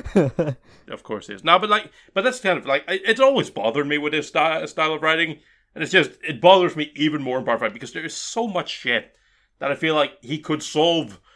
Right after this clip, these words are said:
Speaker 2: Like, I feel like the answer, the fucking, the writing's on the wall, the answer's right there, but it's just like, hmm, how we, can we go about this in the most roundabout,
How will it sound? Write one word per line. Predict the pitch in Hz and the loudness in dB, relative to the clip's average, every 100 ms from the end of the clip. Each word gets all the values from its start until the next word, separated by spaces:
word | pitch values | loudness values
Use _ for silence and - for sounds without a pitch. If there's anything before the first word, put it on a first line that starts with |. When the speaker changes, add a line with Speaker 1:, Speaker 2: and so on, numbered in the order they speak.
| _ _ | _ _
Speaker 2:
Like, | 165 170 | -2 0
I | 170 | 4
feel | 262 | 6
like | 240 131 - _ - | 6 2 -10 _ -14
the | - 151 | 4 8
answer, | 262 240 - 131 | 8 6 0 -2
the | 127 143 | -2 -4
fucking, | 180 185 160 | -2 -2 0
the | 127 | 0
writing's | 127 254 180 113 | 4 4 4 2
on | 135 110 | 0 -2
the | 101 | -2
wall, | 120 226 135 | 2 4 4
the | 107 147 | 6 6
answer's | 240 165 104 | 6 2 2
right | 127 117 | 4 6
there, | 185 113 | 6 4
but | 110 120 | 2 -4
it's | 139 | -6
just | - 135 - | -2 -4 2
like, | 113 104 _ _ _ _ - | 0 0 _ _ _ _ -8
hmm, | 131 139 135 123 113 101 92 _ _ - _ | -4 -2 0 0 -2 -4 -10 _ _ -20 _
how | - 220 | 2 2
we, | 254 | 2
can | 254 240 | -4 -4
we | 240 | -2
go | 208 202 | 0 2
about | 175 180 | 6 6
this | 175 160 | 4 -4
in | |
the | 156 | -4
most | 151 110 | -6 -8
roundabout, | 110 101 110 127 165 165 156 127 151 156 156 151 | -14 -2 6 6 6 4 0 6 8 8 6 0